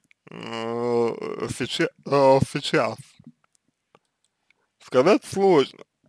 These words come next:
потому что очень мало информации о вас.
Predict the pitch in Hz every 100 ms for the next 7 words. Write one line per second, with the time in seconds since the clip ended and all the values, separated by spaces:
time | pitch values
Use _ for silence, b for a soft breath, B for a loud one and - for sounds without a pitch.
0 | _ _ _ - 120 165 156 - 156 -
1 | 123 135 143 131 110 - - _ _ _
2 | - - _ - 131 156 151 123 - -
3 | _ _ _ _ _ _ _ _ - 151
4 | 151 143 120